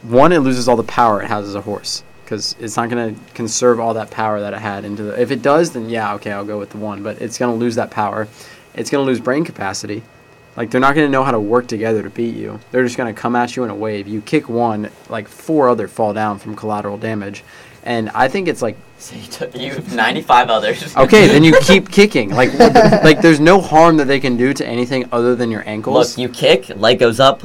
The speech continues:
Speaker 2: leg on the ground. Ten, get your leg, you're on the ground. You
Speaker 1: But
Speaker 2: can't
Speaker 1: like
Speaker 2: move
Speaker 1: I
Speaker 2: 'cause
Speaker 1: said,
Speaker 2: they're
Speaker 1: they,
Speaker 2: swarming
Speaker 1: they're
Speaker 2: you.
Speaker 1: not smart enough to work together.
Speaker 2: Are they? Ants are really small and they work together.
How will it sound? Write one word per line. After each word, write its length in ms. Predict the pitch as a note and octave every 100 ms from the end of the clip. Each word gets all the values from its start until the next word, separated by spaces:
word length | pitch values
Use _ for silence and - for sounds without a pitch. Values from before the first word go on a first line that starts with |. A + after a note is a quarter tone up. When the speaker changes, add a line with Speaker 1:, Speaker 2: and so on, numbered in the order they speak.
| G#2+
Speaker 2:
leg 160 | A#2
on 140 | A#2+ A#2
the 60 |
ground. 460 | A2 G#2 A2+ B2 - - _ _ _ _
Ten, 640 | - - F3+ B2+ G#2+ G#2+ - - _ _
get 140 | C3
your 120 | C3 C3
leg, 380 | A#2 A#2 G#2+
you're 120 | B2+ B2
on 120 | A#2+
the 80 | A2+
ground. 220 | G#2+ G2
You 60 | G2+
Speaker 1:
But 120 | D#3+
Speaker 2:
can't 100 | -
Speaker 1:
like 120 | D#3
Speaker 2:
move 40 | E3+
Speaker 1:
I 20 |
Speaker 2:
'cause 60 | F3
Speaker 1:
said, 140 | F#3
Speaker 2:
they're 80 | C3+
Speaker 1:
they, 160 | A#2+ D#3
Speaker 2:
swarming 200 | D#3+ D#3
Speaker 1:
they're 100 | D#3
Speaker 2:
you. 40 |
Speaker 1:
not 180 | D#3 E3+
smart 360 | - - C3 D#3
enough 260 | C3 A#2+
to 100 | C3+
work 200 | A#2+ B2+
together. 380 | B2 G#2 A#2+ - - -
Speaker 2:
Are 160 | F#2+ A2
they? 240 | D#3 F3 - -
Ants 280 | G2+ A#2 -
are 60 | A2
really 180 | F#2+
small 320 | F#2+ - F#2 F#2
and 80 |
they 40 | F#2
work 200 | F2+ F2
together. 400 | F2 F2 F#2